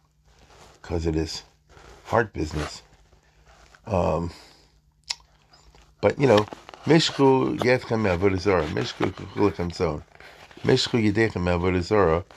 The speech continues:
Kuchule Hamtzon. Get out of the Avodah Zarah, pull yourselves out of Avodah Zarah,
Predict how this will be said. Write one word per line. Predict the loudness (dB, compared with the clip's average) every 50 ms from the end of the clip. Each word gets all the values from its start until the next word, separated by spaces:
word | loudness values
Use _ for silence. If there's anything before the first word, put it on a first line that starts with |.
| -20 -20 -20 -20
Kuchule | -20 -14 -12 -12 -8 -8 -8 -6 -2 0 0 0 0 -2
Hamtzon. | -4 -4 -4 -4 -6 -6 -6 -6 -8 -12 -18 _ -20 -20 _ _ _ _ _ _ _ _ _ _ _ _ _ _ _
Get | 2 4 6
out | 6 6 6
of | 4 4
the | 4 2
Avodah | 4 2 2 2 0
Zarah, | 0 2 4 6 6 6 4 2 0 -4 _ _ -20 _ _ _ _ _ _ _ _ -6
pull | -2 -2 0
yourselves | 0 -2 -2 -2 -2 0 2 2
out | 2 4
of | 2 2
Avodah | 2 0 -2 0
Zarah, | 0 0 2 2 2 2 0